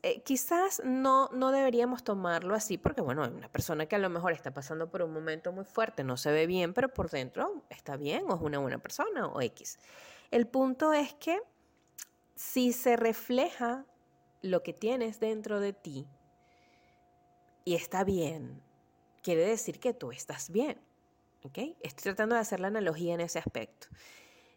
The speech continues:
de, de, de hacer la, esa comparación. Entonces, si de verdad estamos haciendo cambios internos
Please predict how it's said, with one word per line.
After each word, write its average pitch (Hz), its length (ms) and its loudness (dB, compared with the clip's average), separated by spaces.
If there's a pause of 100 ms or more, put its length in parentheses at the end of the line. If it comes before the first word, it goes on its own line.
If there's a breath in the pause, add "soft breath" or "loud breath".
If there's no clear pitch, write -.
de, 160 160 2
de, 151 320 2
de 147 120 0
hacer 147 260 -2
la, 165 100 0
esa 190 220 -2
comparación. 143 720 -6 (100)
Entonces, 202 460 0
si - 400 -6 (140)
de 208 160 2
verdad 196 460 2
estamos 226 360 -2
haciendo 190 460 -2
cambios 208 400 0
internos 139 800 -6